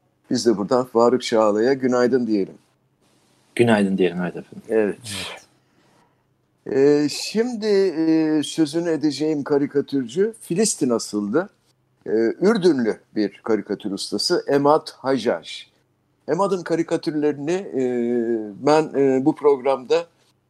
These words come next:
Speaker 1: e, sıkça anlatırım, anlattığım oldu. Kendisi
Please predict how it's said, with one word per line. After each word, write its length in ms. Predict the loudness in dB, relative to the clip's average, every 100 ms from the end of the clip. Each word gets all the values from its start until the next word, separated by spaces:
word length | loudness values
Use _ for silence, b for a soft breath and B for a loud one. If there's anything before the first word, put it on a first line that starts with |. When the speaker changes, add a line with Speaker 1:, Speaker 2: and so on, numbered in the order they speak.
| -10
Speaker 1:
e, 320 | -6 -4 -4
sıkça 540 | -4 -6 -4 -2 -2 -6 _ -6
anlatırım, 600 | -4 0 0 -2 -4 -6 -8
anlattığım 600 | -6 -4 -4 0 0 2
oldu. 420 | -2 -4 -2 -4 B B B
Kendisi 440 | -2 0 0 0